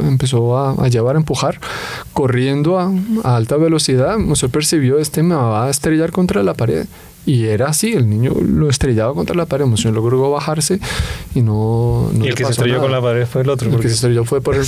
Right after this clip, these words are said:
Speaker 1: por la, por el impulso, se estrelló el otro.
Speaker 2: <laughs>
Speaker 1: Exactamente. Y, eh, hubo otro hecho tremendo, y era un niño de siete años,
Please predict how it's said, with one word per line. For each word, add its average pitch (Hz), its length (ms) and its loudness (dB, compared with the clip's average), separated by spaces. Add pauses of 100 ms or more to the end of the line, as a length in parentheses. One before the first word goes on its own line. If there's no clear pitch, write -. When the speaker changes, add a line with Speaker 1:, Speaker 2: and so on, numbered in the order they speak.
Speaker 1:
por 135 140 -2
la, 123 180 0 (140)
por 139 120 0
el 131 100 2
impulso, 131 360 0
se 143 120 -2
estrelló 127 340 0
el 135 80 0
otro. 135 220 -2 (280)
Speaker 2:
<laughs> - 280 -6
Speaker 1:
Exactamente. 131 680 -2 (500)
Y, - 160 -2
eh, 127 680 2 (280)
hubo 143 200 0
otro 160 300 0
hecho 160 300 0 (140)
tremendo, 135 580 2 (920)
y 110 640 2
era 110 180 0
un 127 240 2
niño 143 260 2
de 139 60 2
siete 127 300 0
años, 120 400 0